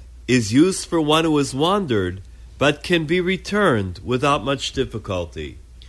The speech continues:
The pasuk also mentions a lamb because it easily becomes confused when it gets lost. The Chofetz Chaim said that if the Torah shows so much compassion for the donkey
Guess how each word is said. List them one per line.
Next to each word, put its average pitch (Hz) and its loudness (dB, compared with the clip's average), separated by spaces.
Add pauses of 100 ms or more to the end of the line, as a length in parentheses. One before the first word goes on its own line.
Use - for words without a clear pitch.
(360)
The 117 -4
pasuk 202 -4
also 180 0
mentions 160 -2
a 147 0
lamb 123 0 (340)
because 156 0
it 147 0
easily 185 -2
becomes 160 -4
confused 147 -2 (160)
when 131 0
it 139 -2
gets 123 -4
lost. 95 -4 (720)
The 117 0
Chofetz 117 -4
Chaim 185 0
said 135 0 (520)
that 131 4
if 139 0
the 135 0
Torah 190 0
shows 147 0
so 202 0
much 202 0
compassion 165 -2
for 156 -8
the 156 0
donkey 139 -2